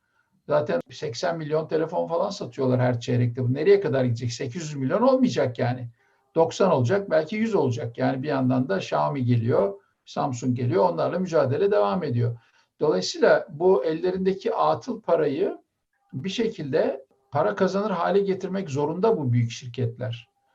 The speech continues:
E, girebilecekleri sektörler neler? Yani dünyadaki en büyük sektör herhalde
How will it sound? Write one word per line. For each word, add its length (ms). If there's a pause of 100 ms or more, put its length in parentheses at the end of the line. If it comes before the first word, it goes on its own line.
(340)
E, 60
girebilecekleri 920
sektörler 800
neler? 340 (200)
Yani 180
dünyadaki 480
en 140
büyük 160
sektör 400
herhalde 640